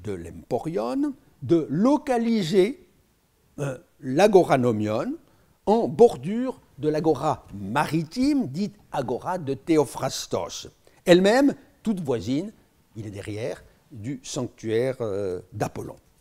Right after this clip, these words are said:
L'importance qui s'attachait aux fonctions de ces agoranomes,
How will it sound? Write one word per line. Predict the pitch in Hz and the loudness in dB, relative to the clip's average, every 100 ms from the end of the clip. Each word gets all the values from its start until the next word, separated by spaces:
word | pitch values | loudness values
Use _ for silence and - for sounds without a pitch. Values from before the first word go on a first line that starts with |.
| _ _ _ _ - | _ _ _ _ 0
L'importance | 190 214 220 - 247 226 - | 0 2 -2 0 -2 -4 -10
qui | 160 | -6
s'attachait | 175 156 147 - 185 139 _ _ _ | -4 -2 -6 -2 -2 -2 _ _ _
aux | 120 | -12
fonctions | - - 311 247 - 277 233 - _ | -8 2 2 2 -4 -2 -4 -6 _
de | 113 | -14
ces | - 110 | -10 -4
agoranomes, | 110 110 98 92 104 110 208 | 0 0 0 -6 -4 -2 -4